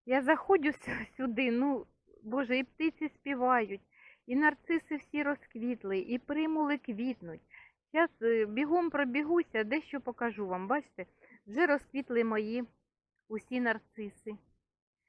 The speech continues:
Зараз покажу, в мене є нові сорти, де такі гарні сорти в мене, м,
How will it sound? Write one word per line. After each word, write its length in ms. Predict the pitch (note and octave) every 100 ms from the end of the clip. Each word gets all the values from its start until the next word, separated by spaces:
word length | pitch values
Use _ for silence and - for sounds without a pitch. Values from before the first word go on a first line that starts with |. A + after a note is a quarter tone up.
| _ -
Зараз 340 | G#3 B3+ B3+
покажу, 480 | - A#3+ B3 A#3+ C4+
в 20 |
мене 320 | B3 A#3 A#3
є 200 | A#3 A#3
нові 300 | A3+ A3+ G#3+
сорти, 540 | A#3 A#3 A3 - F4 G4+ _ _ _ _ _ _ _ _
де 440 | G3+ G3+ A3+ A3 F3+
такі 400 | - A3 - A3
гарні 480 | G#3 B3+ F#3+ F#3 F3
сорти 360 | F#3+ F#3 - E3+
в 20 |
мене, 500 | F3 F3 F3 F3 D#3+ -
м, 360 | F#3 F3+ E3